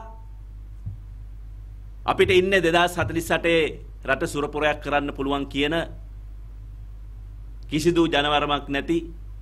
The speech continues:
ජනාධිපතිවරයෙක්. ඒ නිසා අපි පුදුම වෙන්න ඕනේ නෑ මේ රටේ සම්පත් විකුණමින් මේ කරන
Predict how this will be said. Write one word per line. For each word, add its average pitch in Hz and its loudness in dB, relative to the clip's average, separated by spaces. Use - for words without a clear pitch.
ජනාධිපතිවරයෙක්. 127 0
ඒ - -6
නිසා 175 4
අපි 170 0
පුදුම 170 4
වෙන්න 196 6
ඕනේ 190 8
නෑ 180 6
මේ 139 0
රටේ 151 2
සම්පත් 147 0
විකුණමින් 156 2
මේ 139 2
කරන 143 0